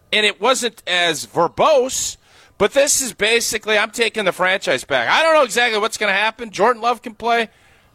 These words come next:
This was the take back,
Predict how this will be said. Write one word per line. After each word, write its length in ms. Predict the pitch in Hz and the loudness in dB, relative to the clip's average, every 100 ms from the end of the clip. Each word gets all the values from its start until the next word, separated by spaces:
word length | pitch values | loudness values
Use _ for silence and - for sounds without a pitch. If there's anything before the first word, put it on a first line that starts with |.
| _ _ _ _ _ - | _ _ _ _ _ -12
This 440 | 147 233 262 - | -2 0 0 -6
was 560 | 240 247 240 226 - - _ _ | 0 2 2 0 -6 -8 _ _
the 440 | 156 151 196 202 196 | -20 -12 -6 -6 -6
take 560 | - - 190 220 _ | -8 -2 -2 -2 _
back, 440 | 175 156 151 - | -2 -2 -2 -6